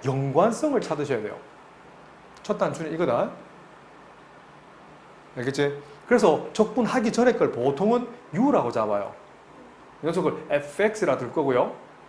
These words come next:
적분한 것을, 아, 적분했대. 미분한 것을 V 프라임이라는 표현을 쓰고 이 녀석을 G 프라임 X라 잡아. 여기서 이 밑에 과정까지 복잡하게 가지 말고 잘 보세요. 쌤은 이렇게 설명합니다. 요건 U 프라임을 구할 수 있어, 없어요?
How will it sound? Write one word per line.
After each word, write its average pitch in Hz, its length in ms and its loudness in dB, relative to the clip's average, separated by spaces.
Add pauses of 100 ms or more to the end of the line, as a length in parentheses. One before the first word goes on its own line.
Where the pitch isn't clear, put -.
(220)
적분한 214 460 2
것을, 156 360 0 (180)
아, 135 280 0
적분했대. 175 460 -2
미분한 196 500 0
것을 175 340 2 (220)
V 233 160 2
프라임이라는 151 560 0
표현을 131 240 -4
쓰고 208 560 0
이 - 40 -2
녀석을 165 520 0
G 123 180 -6
프라임 190 320 0
X라 196 300 0
잡아. 104 240 -8 (1500)
여기서 190 680 6 (120)
이 - 60 -6
밑에 214 280 2
과정까지 175 640 4
복잡하게 214 400 4
가지 151 200 -2
말고 131 420 0
잘 113 160 -2
보세요. 131 320 -2
쌤은 202 260 2
이렇게 208 160 2
설명합니다. 135 560 0 (1300)
요건 233 240 6
U 240 200 6
프라임을 185 400 4
구할 147 200 2
수 147 100 -6
있어, 151 200 -4
없어요? 107 340 -4